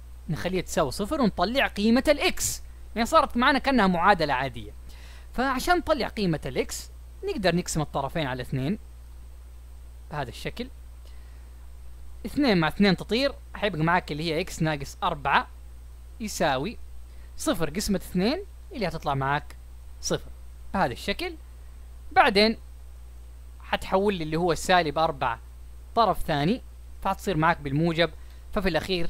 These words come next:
يطلع معاك اللي هو إكس يساوي أربعة. فالحل الصحيح لهذا السؤال اللي هو سي، الحل الصحيح لهذا السؤال اللي هو سي. طيب كيف ممكن يتأكد من حلنا؟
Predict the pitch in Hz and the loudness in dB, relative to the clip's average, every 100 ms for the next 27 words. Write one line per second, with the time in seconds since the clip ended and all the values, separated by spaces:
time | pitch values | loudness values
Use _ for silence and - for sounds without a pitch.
0 | - 185 - 143 147 151 151 135 143 151 | 2 0 0 2 2 2 0 -4 -4 -4
1 | 180 165 - - - 233 175 139 110 113 | -4 -2 -2 -4 -4 -2 0 0 -2 -6
2 | - - - - - - - - 190 233 | -6 -8 -10 -14 -12 -10 -2 0 0 0
3 | 202 151 - 135 185 143 147 160 131 - | 0 0 -2 -2 -4 -2 -2 -2 -4 -2
4 | 151 156 131 127 135 135 135 - - - | 0 0 -2 -4 -2 -2 -2 -6 -16 -16
5 | - - - 160 - - - - - - | -14 -8 -4 -4 -4 -4 -2 -2 -4 -6
6 | - 147 123 143 143 123 135 127 113 - | -8 -6 -4 -6 -6 -4 -4 -4 -6 -6
7 | 120 202 247 - - 277 165 131 120 - | -2 -2 -4 -14 -6 -4 -2 -2 -2 -2
8 | 110 - - - - - 403 294 311 294 | -4 -10 -12 -12 -2 2 4 4 2 4
9 | 240 196 214 - 143 135 - 139 165 | 6 6 4 2 0 0 -2 0 0